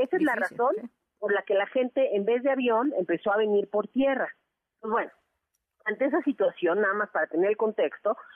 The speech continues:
Speaker 1: pues estas personas que regresan sí tienen mucha desesperación. Creo yo, co-, yo he estado hablando constantemente también con, con las personas ahí en Ciudad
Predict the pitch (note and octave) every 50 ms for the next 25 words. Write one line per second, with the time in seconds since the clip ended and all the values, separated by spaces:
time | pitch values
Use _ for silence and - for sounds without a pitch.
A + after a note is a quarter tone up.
0 | - - - - A#3+ - - D4+ - - F#4+ F4+ - D#4 A#3+ C4 B3+ B3+ B3+ -
1 | - B3+ G#3+ F#3 F3+ F3 E3+ D#3 C3+ C3 - - F#3+ A3+ - _ _ _ _ _
2 | _ - - D4+ E4 D#4+ - D#4+ D#4 D#4 D4+ D4+ C#4 C4+ C4+ - C#4+ B3 - G3+
3 | - - E3+ D#3 D3+ - - - D#3+ D3+ D#3 G3 A3 - _ _ _ _ _ -
4 | B4+ - E4 F4 E4+ C#4+ B3 B3+ A#3+ A#3 A#3 A#3+ A#3+ - - F3 - E3+ F3 A#3
5 | A#3+ - - D4 C#4+ C4 G#3+ F3+ F#3 F#3 F#3+ G#3 G#3+ G#3+ - - E3+ D#3+ - -
6 | F#3 F#3 - G3 F3+ F3+ F3+ F3 G3+ - E3+ D3+ D#3+ E3+ F3 F3 G3 G3+ G3 F#3
7 | C#3 - - D#3+ D3+ D3+ C#3+ C#3+ - - D3+ - - F3+ F#3 G3 F#3 - D3+ D#3
8 | F3 F3 - - D#3+